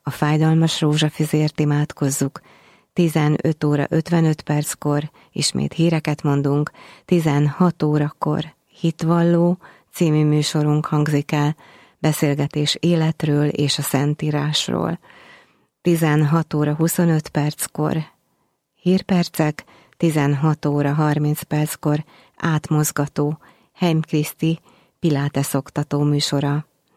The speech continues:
Tizenhat óra harmincöt perckor aktuális, Udvardi Tamás atya lelki gyakorlata az Istennek tetsző áldozatról. Tizenhét óra ötvenöt hírpercek, tizennyolc órakor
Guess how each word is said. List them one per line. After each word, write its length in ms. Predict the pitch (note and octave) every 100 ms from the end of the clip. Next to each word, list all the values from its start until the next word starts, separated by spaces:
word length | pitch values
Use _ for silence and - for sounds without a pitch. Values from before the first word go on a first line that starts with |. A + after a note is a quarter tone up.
| _ - - _ _
Tizenhat 600 | - E3+ D#3+ D#3 D#3 D#3
óra 220 | D3+ D3 D3
harmincöt 800 | D#3+ D#3 D#3 D3 D#3 - E3
perckor 600 | - D3+ D3+ - - D3 D3 - _ -
aktuális, 880 | E3+ - F3+ F3 F3 F#3 G3+ - - _ - _ _ -
Udvardi 520 | G3+ F#3 E3+ D#3 D#3
Tamás 460 | F3 D#3+ D3+ D3
atya 220 | C#3+ - D3
lelki 360 | D3 D#3 -
gyakorlata 840 | D3+ D3+ - D3+ D3 C#3+ - D3 - - - _
az 160 | - C3+
Istennek 580 | D#3+ D3+ D#3+ D3 C#3+ -
tetsző 440 | D3 - - C#3+
áldozatról. 1080 | C3+ C#3 C#3 D3 C3+ C#3+ - D3 D3 D3 D3+ _ _ _ _ _
Tizenhét 640 | F#3+ E3+ D#3+ C#3+ D#3+ D3+
óra 200 | C#3+ C#3+
ötvenöt 760 | - E3 - D3+ D3 C#3+ - - _ _ _ _ _ -
hírpercek, 800 | D3 D3 E3 F3 - G#3 G3+ - _ _ - _
tizennyolc 800 | G3 F#3 E3 D#3+ E3 E3 E3 -
órakor 640 | D3+ D3 D3 - D#3 D#3+